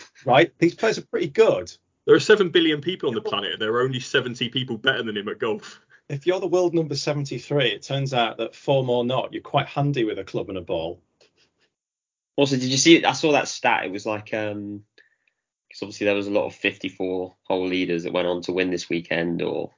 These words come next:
Speaker 1: and whatnot. Someone showed a stat. It was like all the fifty-four hole leaders from, like, the past, I think, twenty majors, and I think, like, fifteen of them were now live golfers or something stupid. Matthew Wolff was actually one of them.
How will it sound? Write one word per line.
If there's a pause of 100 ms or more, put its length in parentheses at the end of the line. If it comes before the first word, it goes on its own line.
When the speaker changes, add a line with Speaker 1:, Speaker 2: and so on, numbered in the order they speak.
(140)
Speaker 1:
and
whatnot. (280)
Someone
showed
a
stat.
It
was
like
all
the
fifty-four
hole
leaders (140)
from,
like,
the
past, (580)
I
think,
twenty
majors,
and
I
think,
like, (100)
fifteen
of
them
were (240)
now
live
golfers
or
something
stupid. (580)
Matthew
Wolff
was
actually
one
of
them.